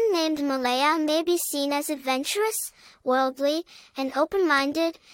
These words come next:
embodying the diverse and vibrant spirit of the Malaysian culture. Attractive information. Malaysia is known for its stunning landscapes,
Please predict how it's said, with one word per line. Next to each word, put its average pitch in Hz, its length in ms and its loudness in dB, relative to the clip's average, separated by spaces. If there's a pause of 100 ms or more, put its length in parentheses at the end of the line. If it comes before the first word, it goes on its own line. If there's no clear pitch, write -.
(140)
embodying 285 680 2
the 302 80 2
diverse 269 560 -2
and 269 180 -2
vibrant 302 480 0
spirit 277 580 -2
of 269 120 -10
the 294 100 -4
Malaysian 294 580 0
culture. 220 580 -8 (920)
Attractive 320 680 0
information. 269 880 -2 (960)
Malaysia 370 720 4
is 330 180 -4
known 277 360 0
for 269 200 0
its - 260 0
stunning 302 440 0
landscapes, 247 840 -2